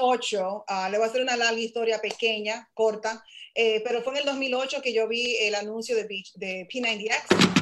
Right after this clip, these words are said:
Eh, de una vez que lo vi, llamé a mi hermano y le dije que él tenía que hacer ese programa,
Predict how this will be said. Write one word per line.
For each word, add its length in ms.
Eh, 240
de 80
una 200
vez 100
que 100
lo 160
vi, 340
llamé 260
a 40
mi 80
hermano 380
y 80
le 100
dije 300
que 100
él 100
tenía 460
que 60
hacer 260
ese 160
programa, 600